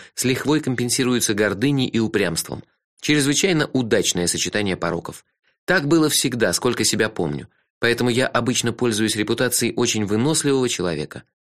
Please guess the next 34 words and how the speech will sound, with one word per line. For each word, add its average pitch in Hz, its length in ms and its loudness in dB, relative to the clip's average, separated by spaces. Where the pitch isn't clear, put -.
И 113 80 -4
только 123 260 0
самые 117 360 2
близкие 113 400 0
люди, 120 360 0
рядом 107 260 2
с - 60 0
которыми 117 420 2
я 101 100 2
могу 104 200 2
позволить 107 440 2
себе 107 200 2
роскошь 107 360 0
не 113 100 2
быть 104 200 0
гордецом, 117 600 0
знают 135 400 0
мне 123 140 0
цену, 85 400 -2
бедняги. 87 640 -4
Вот 160 260 4
и 196 60 4
тут - 260 -2
я 101 100 2
стиснул 117 400 2
зубы 143 280 2
и 117 120 -2
поклялся, 147 600 0
что - 200 0
дойду 131 320 2
до 120 160 4
места, 143 300 2
не 123 140 2
пискнув, - 520 -4